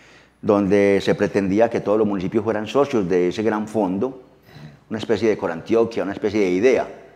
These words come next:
¿cierto? Pero con un fin básico que era saneamiento básico y agua potable, como usted decía ahorita, a través de los municipios volviéndose en socios y aportando de su presupuesto, eh, propio a ese fondo de plan departamental de aguas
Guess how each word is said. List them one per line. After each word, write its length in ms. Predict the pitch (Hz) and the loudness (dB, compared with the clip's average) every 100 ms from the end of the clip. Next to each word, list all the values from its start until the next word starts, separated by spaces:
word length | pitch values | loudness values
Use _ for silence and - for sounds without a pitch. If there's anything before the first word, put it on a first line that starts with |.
| _ _ _ | _ _ _
¿cierto? 360 | 147 156 139 - - _ | -6 -4 -6 -8 -20 _
Pero 240 | 113 101 | -2 0
con 140 | 104 104 | 0 -2
un 480 | 101 101 110 104 107 | -2 -4 -4 -6 2
fin 240 | 127 123 | 4 6
básico 400 | 120 127 135 113 | 4 2 -2 -2
que 80 | 104 | 0
era 120 | 104 | 0
saneamiento 460 | 110 95 90 85 131 | -2 -4 -4 -4 -4
básico 340 | 156 160 107 | -4 -6 -6
y 40 | |
agua 180 | 82 90 | -4 -4
potable, 380 | 95 92 143 123 | -6 -2 -2 -2
como 160 | 98 87 | -6 -8
usted 160 | 95 | -2
decía 240 | 107 104 123 | -2 0 0
ahorita, 360 | 127 95 143 143 - - - _ - | 0 -2 -6 -10 -20 -20 -20 _ -8
a 120 | 98 | -4
través 320 | 113 107 107 | 0 2 4
de 80 | 127 | 4
los 120 | 135 | 4
municipios 480 | 135 139 123 135 139 | 4 2 2 4 2
volviéndose 500 | 120 113 104 110 127 | 4 2 2 0 0
en 100 | 110 | -2
socios 460 | 90 123 123 135 135 | 0 2 2 2 2
y 60 | 123 | 2
aportando 500 | - 98 104 110 127 | 0 -2 -2 0 0
de 80 | |
su 100 | 110 | 0
presupuesto, 840 | 98 90 92 - 113 113 - 135 - - - - | -4 -6 -6 2 2 2 -2 -6 -6 -20 -20 -10
eh, 180 | 117 117 | -6 -2
propio 580 | 147 131 - 160 156 - - - - | 4 4 4 0 0 -10 -20 -14 -2
a 160 | 104 | 0
ese 180 | 101 117 | 2 0
fondo 300 | 117 120 120 | 0 2 4
de 140 | 110 | 4
plan 320 | 101 - 107 101 | 2 -2 -2 0
departamental 600 | 107 95 87 85 92 104 | -4 -4 -8 -6 -6 -2
de 120 | 113 | 0
aguas 280 | 104 110 | 0 -2